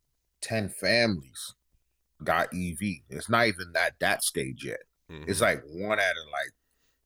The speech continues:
Speaker 1: twenty-five or one out of thirty or even more. Like, it's, it's not to the point where you can say, like, "Yeah, four out of ten families got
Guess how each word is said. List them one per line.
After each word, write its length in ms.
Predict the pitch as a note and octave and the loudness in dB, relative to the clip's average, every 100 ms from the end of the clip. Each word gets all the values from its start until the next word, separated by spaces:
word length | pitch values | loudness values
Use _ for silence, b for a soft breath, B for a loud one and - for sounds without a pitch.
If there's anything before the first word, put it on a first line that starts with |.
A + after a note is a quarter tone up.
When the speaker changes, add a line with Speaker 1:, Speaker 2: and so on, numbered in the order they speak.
| _ _ _ | _ _ _
Speaker 1:
twenty-five 580 | - F#2 F2+ F#2 G2 E2+ - - - - | -6 -2 0 2 2 2 -4 -12 -16 -8
or 140 | C#2+ | -4
one 220 | D2 G#2 | 0 2
out 160 | G2 D2+ | 4 2
of 60 | - - | -2 0
thirty 320 | F#2+ F#2 - _ _ _ _ B B B B _ _ _ | 2 2 -4 _ _ _ _ B B B B _ _ _
or 160 | - F2+ | 0 2
even 340 | G2+ F#2 E2+ | 4 2 0
more. 460 | D#2 F2+ A2+ E2+ B1 C2+ | 0 4 4 2 -2 -2
Like, 220 | D2+ C#2+ _ _ _ _ _ _ _ - | -2 -4 _ _ _ _ _ _ _ -12
it's, 200 | E2+ - - _ _ _ - - _ | -10 -10 -16 _ _ _ -20 -20 _
it's 340 | D#2+ C#2+ - - | -4 -2 -8 -4
not 300 | G2+ A2+ - | 4 4 4
to 80 | - | 0
the 80 | F#2+ | 0
point 320 | - A2+ G#2+ | 0 2 2
where 140 | F2 F2+ | 0 -6
you 120 | F2 | -8
can 160 | F2 | -8
say, 260 | - G#2 G2+ | -2 0 2
like, 160 | F2+ B1 | 2 2
"Yeah, 320 | B2 E3 D3+ C#3+ b b b _ _ _ - - | 2 2 0 -2 b b b _ _ _ -12 -2
four 200 | C#3 C#3 | 4 6
out 120 | C3+ | 6
of 120 | A#2 F#2 | 6 2
ten 220 | C3+ A#2 | 2 2
families 420 | A2+ A#2 A2 G2 | 2 2 2 -2
got 320 | - F#2 E2+ | 0 4 4